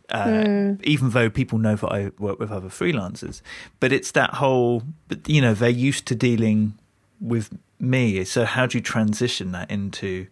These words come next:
Speaker 1: the agency name, if you like?
Speaker 2: Yeah, yeah. And I, I really agree with you on that because, like I told you before, I do have some clients, or not that many anymore, but maybe I have two clients that I have been working with for several years.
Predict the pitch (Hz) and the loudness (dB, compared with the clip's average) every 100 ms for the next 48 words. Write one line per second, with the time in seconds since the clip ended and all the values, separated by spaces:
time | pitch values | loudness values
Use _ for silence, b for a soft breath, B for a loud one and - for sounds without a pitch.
0 | B - 104 113 110 92 - 87 82 82 | B -4 0 0 -2 -6 -8 -8 -8 -10
1 | - - - 85 240 240 233 233 226 220 | -14 -12 -10 -4 0 2 2 0 0 0
2 | 220 233 226 214 214 220 214 220 - 220 | 0 0 0 2 2 2 2 0 2 2
3 | 220 262 254 247 285 294 240 196 214 208 | 4 4 4 2 2 2 2 2 2 2
4 | 208 208 220 226 214 247 226 226 220 - | 0 0 0 0 0 0 2 2 -2 -2
5 | 269 262 233 220 214 - 262 226 226 - | 0 2 4 2 0 0 0 2 2 2
6 | 285 285 262 - 247 254 247 220 208 202 | 2 2 0 0 2 2 2 2 4 4
7 | 202 208 240 240 240 226 226 - 214 220 | 2 2 2 2 4 2 2 0 2 4
8 | 208 208 208 220 214 220 240 240 247 220 | 4 4 4 2 2 0 0 2 4 4
9 | 208 202 - 220 214 214 202 208 196 - | 2 0 2 2 2 0 0 2 0 0
10 | 214 214 202 220 208 208 214 214 214 202 | 0 2 2 0 2 2 2 0 0 0
11 | 208 - 220 - 214 202 214 208 233 226 | 0 -2 -4 0 0 0 2 2 4 4
12 | - 220 | 2 0